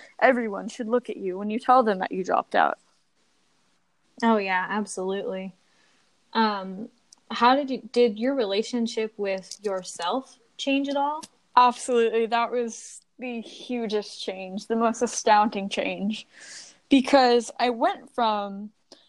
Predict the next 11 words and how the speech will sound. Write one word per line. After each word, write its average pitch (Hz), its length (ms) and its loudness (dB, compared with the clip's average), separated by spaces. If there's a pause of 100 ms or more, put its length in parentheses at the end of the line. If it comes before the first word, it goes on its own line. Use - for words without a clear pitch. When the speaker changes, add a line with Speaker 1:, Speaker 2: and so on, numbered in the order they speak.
(340)
Speaker 1:
this 269 400 -6 (140)
broken 247 560 -2
down, 196 560 0 (880)
confused, 285 840 -2
scared, 226 560 -2
lost 208 520 0
child 185 600 -4 (460)
to 254 640 -2
this 240 280 0
blossoming 226 960 0
person, 196 640 -4